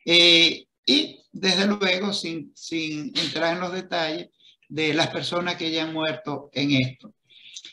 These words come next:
El arte ha sido un,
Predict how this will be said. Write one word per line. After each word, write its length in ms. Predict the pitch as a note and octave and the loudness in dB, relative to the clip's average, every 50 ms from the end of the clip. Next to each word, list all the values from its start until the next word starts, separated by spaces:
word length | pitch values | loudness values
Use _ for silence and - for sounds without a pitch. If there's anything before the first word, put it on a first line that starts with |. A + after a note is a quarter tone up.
| - - | -12 -4
El 200 | - F3+ E3 D#3+ | 2 4 4 6
arte 420 | E3 F3 F3 F3 F3 - G3 F#3+ F#3 | 6 4 4 2 0 0 2 2 2
ha 80 | F3 | 2
sido 1000 | E3+ - - F#3 F3+ F3+ F3 F3 E3+ F3 E3+ E3 D#3+ D#3 D3+ D3+ D3 C#3+ C#3 - | 0 0 -2 -2 -2 0 0 0 0 0 0 0 0 0 0 0 -2 -2 -4 -6
un, 920 | - - D#3+ D#3+ D#3+ D#3+ E3 E3 D#3 D#3 D3+ D3 C#3+ C#3+ C#3+ - C#3 C3 - | -6 -4 -2 0 0 0 -2 -4 -6 -8 -8 -8 -6 -6 -4 -6 -6 -8 -12